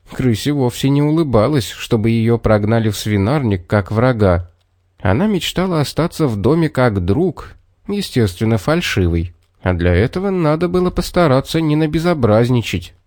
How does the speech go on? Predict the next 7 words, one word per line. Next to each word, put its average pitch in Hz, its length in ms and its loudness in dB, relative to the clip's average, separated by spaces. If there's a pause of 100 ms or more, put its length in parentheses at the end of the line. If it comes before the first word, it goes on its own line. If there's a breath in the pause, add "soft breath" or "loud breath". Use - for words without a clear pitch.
и 82 160 0
крыса 156 500 -2 (160)
предпочла 98 560 0
весь 165 260 -2
шестой 135 520 -2
день 110 260 2
проспать. 90 680 -2